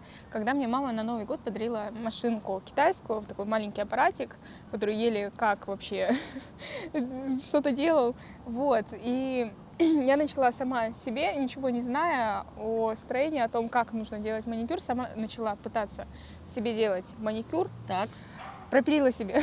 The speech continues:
Speaker 1: <laughs> ногтевую пластину, собственно, у меня ногти буграми, покрытие не
Speaker 2: Серьезно?
Speaker 1: держится.
Speaker 2: То есть, э, ты испортила
Speaker 1: Да.
Speaker 2: себе ногти?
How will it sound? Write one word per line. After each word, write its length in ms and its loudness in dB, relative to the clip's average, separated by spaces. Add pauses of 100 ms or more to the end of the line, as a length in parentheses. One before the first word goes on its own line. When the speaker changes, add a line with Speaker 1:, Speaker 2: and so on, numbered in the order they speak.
(100)
Speaker 1:
<laughs> 120 -10
ногтевую 500 2
пластину, 560 6
собственно, 340 2
у 20 -2
меня 160 0
ногти 260 2
буграми, 460 6
покрытие 400 -2
не 80 2
Speaker 2:
Серьезно? 480 8
Speaker 1:
держится. 200 4
Speaker 2:
То 140 6
есть, 260 0
э, 140 6
ты 120 2
испортила 500 4
Speaker 1:
Да. 0 -
Speaker 2:
себе 240 2
ногти? 480 0